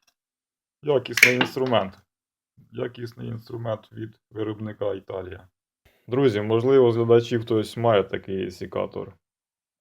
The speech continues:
Залишіть, е, коментар на рахунок нього, чи задоволені ви таким секатором. Який він в роботі.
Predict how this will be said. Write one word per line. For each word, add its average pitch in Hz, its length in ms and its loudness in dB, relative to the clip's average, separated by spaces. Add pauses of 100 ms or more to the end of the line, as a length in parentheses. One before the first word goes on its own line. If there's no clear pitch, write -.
(320)
Залишіть, 120 640 -2
е, 98 260 -8
коментар 110 680 4
на 95 160 -2
рахунок 95 480 -8
нього, 98 340 -8
чи - 140 -16
задоволені 98 680 0
ви 92 120 -4
таким 95 300 -10
секатором. 95 680 -6 (2250)
Який 117 300 4
він 107 180 0
в 95 60 -4
роботі. 104 600 0